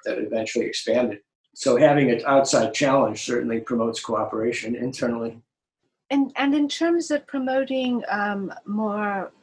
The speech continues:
Speaker 2: I, and I don't know if it's possible under its current structure, but more citizen-to-citizen cooperation, as you spoke of,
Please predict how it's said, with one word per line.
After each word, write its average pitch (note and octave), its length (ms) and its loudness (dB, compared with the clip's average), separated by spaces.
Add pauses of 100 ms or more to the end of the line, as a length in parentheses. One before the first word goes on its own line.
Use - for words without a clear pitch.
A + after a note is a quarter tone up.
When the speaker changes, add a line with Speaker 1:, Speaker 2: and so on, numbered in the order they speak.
(160)
Speaker 2:
I, A#3 120 6
and A#3 200 6
I A#3 80 4
don't G#3+ 180 2
know A3 220 4
if G3 80 -2
it's - 140 -10
possible G3 560 0
under F3+ 320 0
its - 480 -8
current A#3+ 460 2
structure, - 440 -2
but F3+ 160 -2
more G3+ 400 0
citizen-to-citizen G#3+ 1500 -4
cooperation, F3 800 -2
as F3+ 120 -6
you F#3 60 -6
spoke G#3 400 -2
of, F3+ 160 0